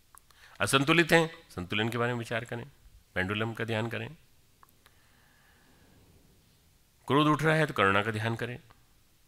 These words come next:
दोनों एक ही हैं, विपरीत, वि-, विपरीत भी वही ऊर्जा है और इस बार इस तरफ भी यही ऊर्जा है। विपरीत भाव दशा को जैसे ले आते हैं, पहली भाव दशा को पी जाती है, वो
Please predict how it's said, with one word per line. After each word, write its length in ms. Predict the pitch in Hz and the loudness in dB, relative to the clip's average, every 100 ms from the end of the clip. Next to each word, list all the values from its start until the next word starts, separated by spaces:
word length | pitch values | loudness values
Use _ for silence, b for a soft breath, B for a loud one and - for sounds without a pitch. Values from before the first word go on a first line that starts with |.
| - _ _ _ _ _ _ _ _ _ _ b b b b b _ 101 | -20 _ _ _ _ _ _ _ _ _ _ b b b b b _ -2
दोनों 220 | 131 165 | 4 6
एक 160 | 170 170 | 6 4
ही 60 | |
हैं, 140 | 165 123 | 4 4
विपरीत, 400 | 117 123 165 156 | 2 0 0 -2
वि-, 280 | 135 131 131 | -4 -2 -2
विपरीत 560 | 123 120 123 120 160 | -4 -4 -4 -2 -2
भी 120 | 160 | 0
वही 220 | 165 147 160 | 0 2 2
ऊर्जा 320 | 151 151 156 | 2 4 4
है 300 | 160 170 165 | 4 0 0
और 80 | 139 | -2
इस 180 | - | -4
बार 200 | 135 139 | 4 4
इस 240 | 151 143 - | 4 0 0
तरफ 160 | 156 | -2
भी 120 | 151 156 | 0 0
यही 200 | 135 120 | 2 0
ऊर्जा 240 | 95 87 | 0 -4
है। 240 | 76 90 - | -6 -12 -16
विपरीत 380 | 101 110 135 160 | -10 -8 -2 -2
भाव 340 | 120 107 131 131 | -2 2 2 4
दशा 260 | 120 135 | 2 0
को 100 | 135 | -2
जैसे 260 | 117 113 147 | -2 2 4
ले 160 | 131 | 6
आते 280 | 117 120 135 | 6 4 2
हैं, 280 | 147 165 - B B B B | 0 -2 -6 B B B B
पहली 220 | 101 117 | -4 -2
भाव 200 | 113 101 | -2 -2
दशा 220 | 104 95 110 | -2 -4 -6
को 120 | 110 | -4
पी 180 | 101 90 | -4 -4
जाती 320 | 85 - 76 | -6 -8 -14
है, 120 | 73 | -14
वो 180 | - | -20